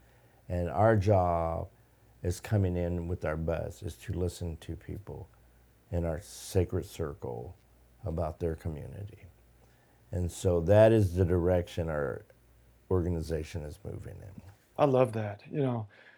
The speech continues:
Speaker 2: one of the things that drew me, Byron, to Possibilities, Inc a few years ago when I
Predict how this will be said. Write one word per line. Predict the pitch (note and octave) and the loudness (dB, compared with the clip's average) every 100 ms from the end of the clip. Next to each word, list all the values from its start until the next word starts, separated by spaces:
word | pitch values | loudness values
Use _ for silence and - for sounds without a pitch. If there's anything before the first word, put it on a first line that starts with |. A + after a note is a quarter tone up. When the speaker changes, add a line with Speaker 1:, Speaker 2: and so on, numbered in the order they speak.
| _ - | _ 6
Speaker 2:
one | F3 | 8
of | E3+ | 8
the | C#3 | 6
things | E3+ B2+ | 4 4
that | B2+ | 2
drew | A#2 C3+ C#3+ | 4 6 6
me, | C3 A#2+ | 6 2
Byron, | A#2+ A#2 A#2+ | 2 2 0
to | A#2 C3+ B2+ A#2+ A#2+ | 0 2 4 2 0
Possibilities, | C#3+ C3 C3+ C3+ B2+ A#2 | 0 0 4 4 4 2
Inc | C3 B2 | 0 -2
a | |
few | A2 D#3 | 0 4
years | D3+ D#3 C3 | 6 6 4
ago | A2+ A2+ | -2 -2
when | A2 A#2+ | -2 -2
I | A#2+ | -2